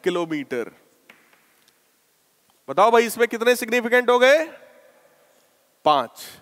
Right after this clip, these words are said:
मतलब दो नॉन जीरो के बीच में zero लगा है तो वो भी भैया significant में consider किया जाएगा। बहुत अच्छी बात है।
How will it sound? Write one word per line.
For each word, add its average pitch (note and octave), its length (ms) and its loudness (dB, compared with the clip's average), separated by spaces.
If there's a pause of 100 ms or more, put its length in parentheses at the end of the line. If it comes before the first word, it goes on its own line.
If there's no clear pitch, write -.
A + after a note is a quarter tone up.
(520)
मतलब F#3 440 2
दो A3+ 180 4
नॉन A#3 340 0
जीरो C#4 260 2
के C4+ 100 -2
बीच B3+ 240 -4
में B3+ 160 0
zero A#3+ 220 0
लगा A3 280 4
है B3+ 340 4 (760)
तो F3+ 80 -8
वो F#3+ 180 0
भी A#3 180 -4
भैया A3 360 2
significant G3 760 -4
में G#3+ 200 0
consider G3 640 0 (960)
किया D3 280 2
जाएगा। B2 420 -2 (540)
बहुत B2+ 160 -6
अच्छी D#3 220 -6
बात F3 240 0
है। G#3+ 80 -12